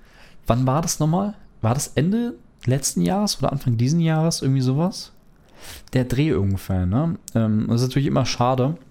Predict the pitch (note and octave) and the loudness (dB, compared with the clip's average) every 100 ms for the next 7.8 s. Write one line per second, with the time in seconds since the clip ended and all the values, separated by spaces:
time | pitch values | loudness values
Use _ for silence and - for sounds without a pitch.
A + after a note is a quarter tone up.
0 | - _ - _ _ - - - A2+ G2+ | -20 _ -20 _ _ -18 -16 -2 0 2
1 | G2+ - A2 G#2+ G#2+ A2 G#2 A#2+ A#2 A2+ | 2 0 0 2 2 0 0 0 0 0
2 | G#2+ - - A2 G#2+ A2+ B2 A2 G#2 A#2+ | -2 -2 -2 0 0 0 0 0 0 0
3 | - G2+ G#2 - - - - - - A2 | 0 0 -2 -6 -16 -18 -20 -20 -4 -2
4 | G#2 - - G2 G3 G2+ - G#2 G2 - | -2 0 2 2 2 -2 -2 -2 -2 -4
5 | G2+ G2 F#2+ F#2+ F#2+ F#2+ F#2+ F#2+ G2 F#2+ | -4 0 0 0 -2 -2 -2 -4 -4 -4
6 | F#2+ G2 - - - A#2 B2 G#2+ G2+ G#2 | -6 -8 -14 -16 -2 0 2 2 2 0
7 | - - A#2 G#2 G2+ G2 G2 | -4 -8 -6 -2 0 0 0